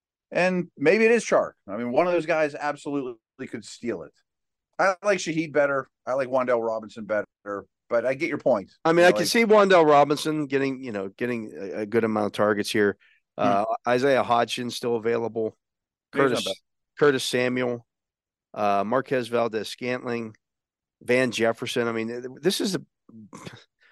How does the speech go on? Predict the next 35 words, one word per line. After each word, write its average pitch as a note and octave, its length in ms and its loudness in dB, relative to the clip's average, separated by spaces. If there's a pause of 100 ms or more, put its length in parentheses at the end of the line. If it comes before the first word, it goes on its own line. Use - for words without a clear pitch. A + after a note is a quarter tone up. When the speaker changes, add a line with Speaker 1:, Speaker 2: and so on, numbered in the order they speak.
(320)
Speaker 2:
Chase D3 220 4
Speaker 1:
Rough - 80 -2
Speaker 2:
Claypool. C#3 460 4
It's B2 120 -2
a, B2 80 4
this D3 140 -2
is - 60 -2
a A2+ 60 0
bad B2+ 380 2
neighborhood. A#2+ 440 0
Like, G#2+ 180 -4
our E3 340 2
three D#3+ 320 -2
starting C#3 360 -2
receivers B2+ 500 -8
had G2+ 220 -8
better B2 260 0
stay A#2+ 260 -2
healthy. - 460 -6 (580)
Speaker 1:
Yeah. G2 280 -6 (920)
I B2 180 -2
think C3+ 180 -4
we C3 80 -6
better B2+ 460 2
take B2 240 -4
one A2 160 -6
here, A#2 240 -2
because G2+ 320 -10
next A#2 240 -4
time G#2+ 200 -2
around, G2 320 -4
it's F#2 180 -14
just - 300 -14
gonna F2 160 -10
be D#2+ 300 -14